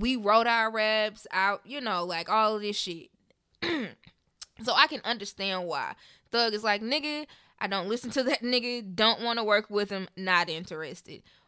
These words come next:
Because he kinda brushes off the, the young niggas, you know? Like, I've seen him give young artists their credit. I've actually heard him specifically say he fucks with Thug.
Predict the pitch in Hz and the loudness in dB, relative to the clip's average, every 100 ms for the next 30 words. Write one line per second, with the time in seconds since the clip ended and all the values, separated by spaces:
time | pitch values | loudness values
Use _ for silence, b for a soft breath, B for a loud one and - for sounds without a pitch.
0 | b 311 311 392 381 370 359 - 330 381 | b -6 -2 0 0 -2 -6 -14 -4 0
1 | 466 370 370 226 - 220 196 214 233 302 | 4 6 4 0 -12 -14 -12 0 6 6
2 | 370 349 392 571 466 - 214 196 208 202 | 6 0 4 2 2 0 0 0 -2 -2
3 | 202 190 180 139 - 214 339 285 285 - | -4 -4 -8 -10 -12 -10 -4 -2 -2 -4
4 | 277 277 - B - 403 339 - 311 294 | -2 -2 -4 B 10 10 8 -6 -4 -4
5 | 277 220 196 233 240 214 226 214 220 208 | -4 -6 -4 -4 -4 -2 -2 0 0 -2
6 | 220 214 220 226 226 - 415 247 381 - | -6 -6 -4 -6 0 2 4 2 0 -4
7 | 240 202 _ _ _ _ _ _ _ 196 | -10 -12 _ _ _ _ _ _ _ 0
8 | 220 240 254 220 208 - 208 302 285 214 | 4 6 4 0 -4 -8 -8 -6 -6 -8
9 | 208 208 214 196 196 196 180 - 269 170 | -4 -4 -4 -4 -6 -6 -10 -2 -2 -2
10 | 113 | -8